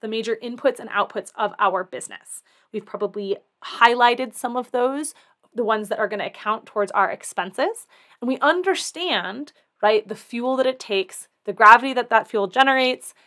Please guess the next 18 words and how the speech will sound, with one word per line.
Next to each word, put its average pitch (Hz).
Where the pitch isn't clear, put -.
and 220
what 233
we're 262
converting 240
those 214
fuel 196
into. 180
But 277
in 302
order 349
to 392
make 392
data-driven 233
d-, 214
changes 214
to -
our 185
flight, 262